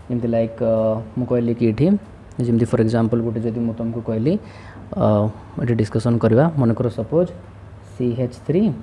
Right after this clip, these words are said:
ସି ଏଚ୍ ଟୁ and ସି ଏଚ୍ ସି ଏଚ୍ ଓ and ଏଇଠି ଏ ଯେଉଁ ଗ୍ରୁପ୍ରେ ମନେକର ସପୋଜ୍ ତମର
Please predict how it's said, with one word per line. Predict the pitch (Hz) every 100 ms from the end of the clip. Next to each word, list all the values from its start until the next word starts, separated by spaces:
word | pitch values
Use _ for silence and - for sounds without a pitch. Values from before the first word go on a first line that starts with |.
| - - - - - - - -
ସି | - - 113 120
ଏଚ୍ | 123 -
ଟୁ | 196 160 113 - - - - - - -
and | 127 120 117 -
ସି | - - 117
ଏଚ୍ | 165 143 - - - - - - - - -
ସି | 120 117 127
ଏଚ୍ | - - 175
ଓ | 117 - - - - - 127
and | 123 - 147
ଏଇଠି | 160 113 98 -
ଏ | 127
ଯେଉଁ | 127
ଗ୍ରୁପ୍ରେ | 123 117 185 170 127
ମନେକର | 120 135 139 123
ସପୋଜ୍ | - 127 127
ତମର | 120 120